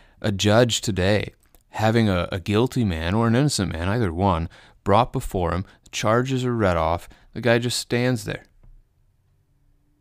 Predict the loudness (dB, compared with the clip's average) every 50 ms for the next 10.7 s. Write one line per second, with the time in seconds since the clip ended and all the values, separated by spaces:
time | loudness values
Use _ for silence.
0 | _ _ _ _ _ _ _ _ _ -10 -8 -6 -4 -4 -4 -4 -2 -2 -4 -4
1 | -4 -4 -2 -2 -2 -2 -2 -4 -6 -8 -8 -8 -8 -10 -12 -14 -18 -20 -20 _
2 | _ _ -10 -6 -4 -4 -4 -4 -4 -6 -6 -4 -4 -2 -4 -4 -6 -8 -12 -12
3 | -10 -6 -4 -2 -2 -2 -2 -2 -2 -2 -4 -6 -8 -12 -14 -14 -16 -18 _ _
4 | _ _ _ _ _ _ _ _ _ _ _ _ _ _ _ _ _ _ _ _
5 | _ _ _ -6 -2 0 2 2 0 -2 -4 -2 0 2 2 2 2 2 2 2
6 | 2 0 -2 -4 -4 -4 -2 0 0 0 0 0 -2 0 -2 -4 -2 0 -2 0
7 | 0 0 0 -2 -2 0 0 0 0 0 -2 -4 -10 -20 -20 _ -2 2 4 4
8 | 4 4 2 2 4 4 4 4 4 2 2 2 2 2 2 2 0 -2 -2 0
9 | 2 2 2 2 2 0 -2 -4 -6 -6 -4 -2 0 0 0 -2 -4 -6 -6 -4
10 | -4 -2 -2 -2 -4 -6 -8 -8 -8 -10 -10 -12 -16